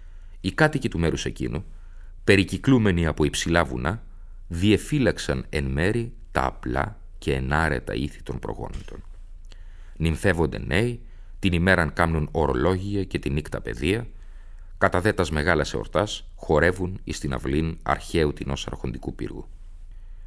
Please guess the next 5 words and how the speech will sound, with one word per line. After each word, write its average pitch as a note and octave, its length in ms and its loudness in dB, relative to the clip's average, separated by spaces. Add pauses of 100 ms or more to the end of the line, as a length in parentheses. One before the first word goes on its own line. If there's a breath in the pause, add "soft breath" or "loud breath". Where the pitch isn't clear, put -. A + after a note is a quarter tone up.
(200 soft breath)
Η G2+ 180 6
άνω A#2+ 260 4
ρηθής D2+ 380 0
αδέσποινα, D2+ 540 -4 (380 soft breath)
λαβούσα E2 600 0